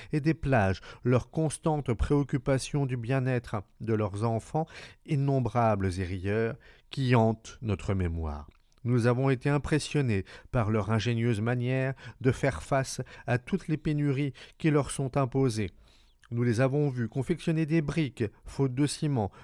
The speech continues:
pour reconstruire les milliers de maisons détruites par les chars. On nous a confirmé qu'il y avait eu mille quatre cents morts, femmes, enfants, vieillards, inclus dans le camp palestinien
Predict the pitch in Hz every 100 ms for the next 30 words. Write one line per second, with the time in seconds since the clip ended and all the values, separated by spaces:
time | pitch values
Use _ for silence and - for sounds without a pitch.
0 | - - 107 117 127 131 120 - 139 127
1 | 120 123 160 208 196 202 180 160 147 143
2 | 143 135 139 131 - 143 - 127 127 120
3 | - 107 92 82 - - - - - _
4 | 107 113 104 107 - 123 - 135 190 220
5 | 127 113 104 110 - 117 131 202 196 156
6 | - 131 135 123 120 104 98 - - -
7 | - 160 131 98 - 127 143 - - 117
8 | - - - - 98 110 127 120 143 151
9 | 147 - - - 120 120 - 117 120 107
10 | 101 - 107 92 101 101 - - 101 107
11 | 139